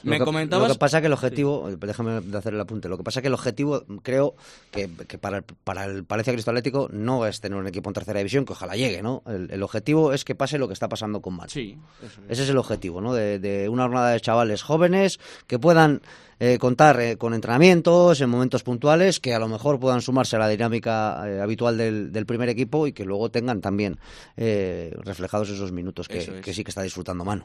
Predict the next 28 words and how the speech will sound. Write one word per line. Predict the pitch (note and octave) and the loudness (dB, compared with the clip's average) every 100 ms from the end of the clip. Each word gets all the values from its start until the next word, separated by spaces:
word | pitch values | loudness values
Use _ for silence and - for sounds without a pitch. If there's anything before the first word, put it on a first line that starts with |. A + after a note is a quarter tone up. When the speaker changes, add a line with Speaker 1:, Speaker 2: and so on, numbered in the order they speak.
| - | -8
Speaker 1:
Eh, | |
me | D#3+ D#3+ | -6 -2
comentabas | E3 E3+ F#3+ G#3 | -2 0 0 -2
antes, | G#3+ | -4
Manu, | G#3+ A3+ | -4 -2
también | G#3 G#3 | -4 -4
que | A3 | -6
tu | G3 | -6
faceta | E3+ E3+ F#3 G#3 | -4 -4 -4 -4
goleadora | G#3 G3 F#3+ G#3+ | -2 -2 -2 -2
no | A3+ G3+ | -2 -2
viene | G3 F#3 | -2 -2
de | E3+ E3 D#3+ | -2 -2 -2
siempre, | D#3 A3 A#3 - C#3 | 0 0 0 -2 -6
que | C3 C#3 C#3+ C#3 | -4 -2 -2 -2
parece | C#3 D#3+ F#3+ F#3+ | -4 -6 -6 -6
que | F#3 | -4
ha | F#3 | -2
llegado | F3+ F3 F3+ E3+ | -2 -2 -2 0
ahora | E3 E3 | 0 -2
en | D#3+ | -4
estos | D#3+ F3 | 0 0
últimos | E3+ E3 D#3 | 0 -2 0
años. | F#3+ A3 F#3 | 0 0 2
No | |
Speaker 2:
<laughs> | |
Speaker 1:
sé | |
si | G3 | 4